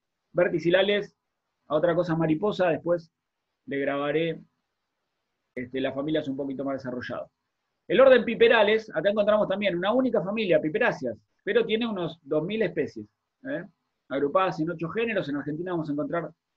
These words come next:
dos géneros, y acá vamos a encontrar. Estos esquemas indican que son plantas herbáceas, plantas arbustivas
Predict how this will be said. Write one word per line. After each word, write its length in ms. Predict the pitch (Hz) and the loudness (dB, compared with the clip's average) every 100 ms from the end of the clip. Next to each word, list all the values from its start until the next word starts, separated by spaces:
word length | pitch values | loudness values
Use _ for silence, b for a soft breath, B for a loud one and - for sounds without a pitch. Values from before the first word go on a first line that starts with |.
| _ _ _ _ | _ _ _ _
dos 240 | 147 175 180 | 2 2 2
géneros, 560 | 196 202 - 208 - _ _ _ _ _ _ _ _ _ _ - | -2 0 0 -4 -12 _ _ _ _ _ _ _ _ _ _ -6
y 80 | 147 | -2
acá 140 | 165 | 0
vamos 240 | 175 156 143 | 0 -2 -2
a 40 | |
encontrar. 440 | 143 135 139 110 - _ _ _ _ _ _ _ _ | -4 -2 -4 -6 -12 _ _ _ _ _ _ _ _
Estos 580 | 170 165 165 160 151 - | -12 0 4 4 2 -2
esquemas 460 | 165 214 202 165 | -4 0 0 -2
indican 380 | 165 151 147 131 | -2 -2 -2 -4
que 80 | 131 | -6
son 220 | 151 143 | -4 -4
plantas 360 | 160 156 160 - | -2 -2 -2 0
herbáceas, 600 | 190 240 233 208 208 202 _ _ _ | 2 2 0 2 2 2 _ _ _
plantas 380 | 175 175 156 151 | -2 0 -2 -4
arbustivas 720 | 151 180 180 220 214 214 | -2 -2 -4 0 2 0